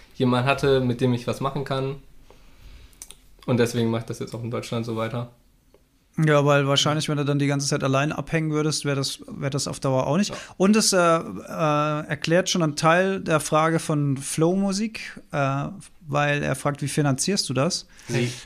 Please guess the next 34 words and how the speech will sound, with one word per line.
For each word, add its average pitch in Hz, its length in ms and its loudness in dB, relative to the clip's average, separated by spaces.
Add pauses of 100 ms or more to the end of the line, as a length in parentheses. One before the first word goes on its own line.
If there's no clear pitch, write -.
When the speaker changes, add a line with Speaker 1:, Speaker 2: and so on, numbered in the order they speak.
(100)
Speaker 3:
sie, 117 160 -4
Speaker 2:
Wahrsch-, 139 240 4
Speaker 3:
ja. 110 120 -10 (500)
Floßmusik, 113 760 -2 (160)
Speaker 2:
äh, 123 60 -8
Speaker 3:
ja. 113 80 0
Speaker 2:
Floß-, 165 360 2
Floßmusik, 151 760 0
genau. 135 360 0
Speaker 3:
Ja. 143 400 -2
Speaker 2:
Ähm, 139 200 0
ich - 220 -8
denke, 170 460 2
Speaker 1:
Das 156 260 0
Speaker 2:
dass - 20 -2
Speaker 1:
ist - 300 -2 (100)
Speaker 2:
du 151 160 -2
sehr 151 360 4
günstig 151 420 4
lebst 127 380 0
im 123 80 -2
Moment, 120 380 -4
oder? 156 240 0
Und 143 100 0
ein 131 40 -2
bisschen 139 260 -4
was 131 80 -2
Speaker 1:
Genau, 143 140 0
Speaker 2:
gespart 135 280 0
Speaker 1:
zum, 160 80 0
Speaker 2:
hast. 165 180 -4 (140)
Speaker 1:
zum 139 120 -4
Speaker 2:
Ja. 127 160 0
Speaker 1:
einen 135 480 -2